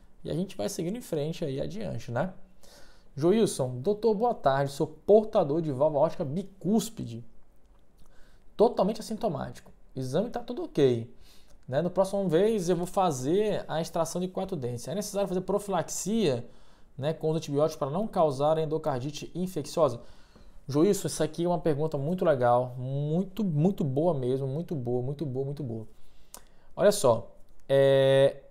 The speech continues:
existe uma corrente aqui, a Sociedade Europeia, ela não fala sobre isso,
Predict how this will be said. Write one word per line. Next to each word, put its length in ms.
existe 500
uma 140
corrente 500
aqui, 460
a 420
Sociedade 480
Europeia, 800
ela 200
não 200
fala 440
sobre 280
isso, 380